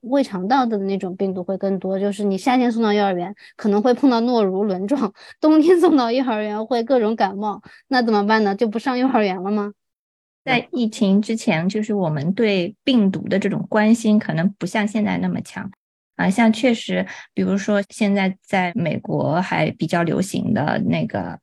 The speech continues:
Speaker 2: R S V，就是那个呼吸合胞病毒，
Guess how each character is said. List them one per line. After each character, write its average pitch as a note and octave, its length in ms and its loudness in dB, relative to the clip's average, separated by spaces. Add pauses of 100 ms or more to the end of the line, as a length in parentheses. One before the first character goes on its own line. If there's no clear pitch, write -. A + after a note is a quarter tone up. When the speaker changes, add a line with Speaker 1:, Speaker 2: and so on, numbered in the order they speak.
(100)
Speaker 2:
R F3+ 320 -2
S - 460 -6
V， F3 300 -4 (140)
就 G3+ 100 -2
是 G3 80 -2
那 F#3 100 0
个 F#3 120 -6 (160)
呼 G#3+ 100 -2
吸 G#3 180 -4
合 D#3+ 160 -4
胞 F3+ 180 -2
病 F#3 240 0
毒， - 220 -10